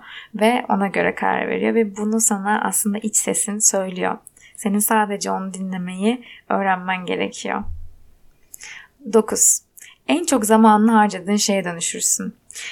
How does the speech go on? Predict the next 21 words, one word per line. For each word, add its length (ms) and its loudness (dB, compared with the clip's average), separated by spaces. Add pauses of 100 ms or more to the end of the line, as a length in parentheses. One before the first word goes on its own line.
(280)
Bu 80 4
iki 200 0
taraflı 400 4
bir 60 -18
mekanizma 600 -4
bana 180 0
göre. 460 -2 (440)
En 160 4
çok 200 0
zamanını 440 6
harcadığın 400 4
şeyden 420 2
memnun 400 -2
değilsen 640 2 (220)
onu 200 4
değiştir 600 -2 (300)
ve 200 2
olmak 480 4
istediğin 520 4
kişiyi 360 0
düşünerek 720 0